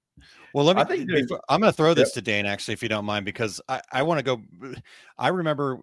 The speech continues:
Speaker 1: Terry, when you and I were at U S Screen, right, when we were selling the Fast Films, the color separation software, and we were talking about the fact that, you know, you, you could take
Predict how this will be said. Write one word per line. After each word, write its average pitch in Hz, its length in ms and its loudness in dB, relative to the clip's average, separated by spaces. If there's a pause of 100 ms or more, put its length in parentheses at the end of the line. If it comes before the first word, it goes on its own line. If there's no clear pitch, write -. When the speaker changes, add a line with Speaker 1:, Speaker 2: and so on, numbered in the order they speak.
Speaker 1:
Terry, 131 200 -2
when 120 140 -6
you 123 120 -6
and 127 100 -4
I 123 100 -2
were 120 160 -2
at 104 80 -8
U 110 140 -4
S 98 100 -6
Screen, 120 480 -8 (220)
right, 123 140 -8
when 113 100 -8
we 113 80 -6
were 107 80 -6
selling 117 340 -4
the 101 80 -8
Fast 113 300 -4
Films, 120 260 -6
the 117 60 -16
color 110 220 -6
separation 131 520 -8
software, 143 600 -4 (380)
and 117 80 -6
we 127 80 -2
were 131 120 -2
talking 143 340 -2
about 117 340 -4
the 104 60 -16
fact 117 340 -4
that, 104 120 -10
you 110 120 -6
know, 101 140 -4
you, 110 300 -8 (340)
you 127 120 -2
could 139 180 -4
take - 340 -4